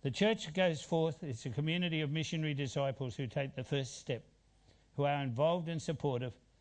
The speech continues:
who bear fruit and rejoice. An evangelizing community knows that the Lord has taken the initiative. He loved us first, and therefore we can move forward boldly, take the initiative, go out to others, seek those who have fallen away,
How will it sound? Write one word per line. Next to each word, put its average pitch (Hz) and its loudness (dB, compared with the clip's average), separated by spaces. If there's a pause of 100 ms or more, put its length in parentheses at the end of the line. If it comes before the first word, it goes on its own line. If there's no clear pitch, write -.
(140)
who 131 0
bear 135 0
fruit 151 -2
and 139 -4
rejoice. 117 -6 (520)
An 135 2
evangelizing 170 4
community 156 2
knows 151 0
that 131 -4
the 135 0
Lord 147 4
has 135 -2
taken 143 0
the 131 0
initiative. 180 2 (520)
He 139 2
loved 151 4
us 151 -4
first, 120 -4 (640)
and 127 0
therefore 175 4
we 165 0
can 156 -2
move 160 0
forward 147 0 (120)
boldly, 160 2 (460)
take 170 2
the 175 0
initiative, 151 -4
go 160 2
out 156 0
to 151 2
others, 135 -2 (400)
seek 190 2
those 165 2
who 160 0
have 143 -2
fallen 170 0
away, 143 0